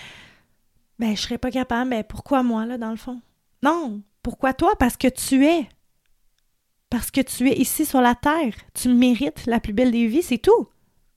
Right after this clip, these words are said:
Point final. Il y a pas de « mais pourquoi moi ? »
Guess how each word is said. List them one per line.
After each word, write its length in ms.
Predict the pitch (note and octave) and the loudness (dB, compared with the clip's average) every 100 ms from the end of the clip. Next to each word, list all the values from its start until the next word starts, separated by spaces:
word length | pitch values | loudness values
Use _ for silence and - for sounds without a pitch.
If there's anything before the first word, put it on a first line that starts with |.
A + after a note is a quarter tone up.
| _ | _
Point 160 | - C4 | 0 0
final. 460 | - C#4+ B4 B3+ - _ _ _ _ _ _ _ _ - | 2 0 0 -2 -4 _ _ _ _ _ _ _ _ 2
Il 80 | B3 | 4
y 40 | |
a 20 | |
pas 180 | A#3+ G4 | 6 6
de « 240 | F#4 A#3+ G#3+ _ _ _ | 8 6 4 _ _ _
mais 100 | A3 | -4
pourquoi 340 | A#3 B3 - B3 | -2 -2 2 2
moi ? » 200 | B3+ | 2